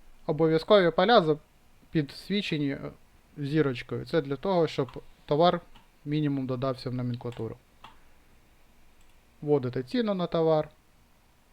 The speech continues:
натискаєте «Зберегти». Після натискання «Зберегти» товар додається в перелік надходження товарів. Тут ви вводите кількість, яка приїхала до вас по документам.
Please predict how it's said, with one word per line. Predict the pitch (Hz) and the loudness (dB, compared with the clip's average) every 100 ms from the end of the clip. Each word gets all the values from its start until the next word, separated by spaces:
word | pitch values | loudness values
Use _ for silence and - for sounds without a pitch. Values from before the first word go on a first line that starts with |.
| _ 180 | _ -12
натискаєте | 165 139 175 151 135 | -12 -2 2 2 0
«Зберегти». | 123 127 123 120 - 117 _ _ _ _ _ - - | -6 -4 -6 -8 -16 -18 _ _ _ _ _ -20 -14
Після | - - 139 | -10 -6 -6
натискання | 127 127 - 135 131 | -8 -12 -10 -8 -8
«Зберегти» | 139 156 160 - - | -4 -4 -4 -4 0
товар | 165 156 143 | 4 6 4
додається | 135 131 131 131 123 123 | 0 -4 -2 -4 -4 -12
в | |
перелік | 120 - 190 170 147 - _ | -6 0 4 4 0 -6 _
надходження | 139 131 160 135 127 123 123 | -12 -4 -2 -2 -4 -6 -2
товарів. | 160 202 240 208 - - - - - | 2 4 4 2 -6 -20 -20 -20 -2
Тут | 202 175 | 2 4
ви | 147 | 4
вводите | 147 139 131 139 | 4 2 2 -6
кількість, | - 247 - 202 - | -2 -2 -2 -6 -2
яка | 165 180 | 0 0
приїхала | 170 156 165 147 151 139 | 0 0 -2 0 0 2
до | 139 | 0
вас | 143 139 | 0 -2
по | - | -2
документам. | 143 139 143 139 139 127 127 | 0 0 0 -2 -2 -4 -8